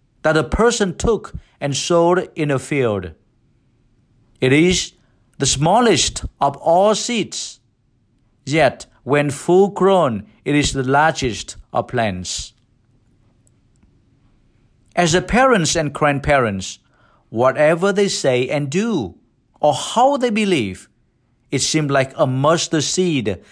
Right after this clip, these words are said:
that's sowed in a field, which is mind and hearts of their children. Whatever they say and do, or how they believe, it seems very small and simple, but it affects their children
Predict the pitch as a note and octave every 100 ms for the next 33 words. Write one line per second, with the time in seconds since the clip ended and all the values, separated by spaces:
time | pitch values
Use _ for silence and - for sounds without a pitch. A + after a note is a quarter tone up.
0 | _ D3 C#3 - - E3+ F#3 G3+ G3+ F#3
1 | F3 D3+ C#3+ D3 A2+ F#2 - _ _ _
2 | _ _ _ _ _ - A#3+ - G#3 -
3 | D3+ C#3 C#3+ D#3 F3 - - D3+ C3 A3+
4 | A#3+ B2+ - - _ _ C3+ A#2+ A#2+ A#2+
5 | - A#2+ G2+ F#2 - _ _ _ _ _
6 | _ _ _ _ _ _ _ _ _ _
7 | - C3+ D#3 G3 A#3 A3+ G3+ G3 G3 F3
8 | E3 F#3 G#3+ B3+ B3 - E3 D3+ - -
9 | A3+ C4 B3 A#3 B3 C4+ B3 B2 - _
10 | _ _ _ _ C#3 C#3 - E3 D3 -
11 | A#2+ A2 D3+ G3 - F#3+ G3+ G#3 G#3+ G#3+
12 | _ - D3 - A#3 C4 G#3+ A#2 C#3 -
13 | - A#3 C4+ A3+ - - _ _ - D3+
14 | D3 C#3 - D#3+ D#3 - - C3 - D3+
15 | D3 C#3 B2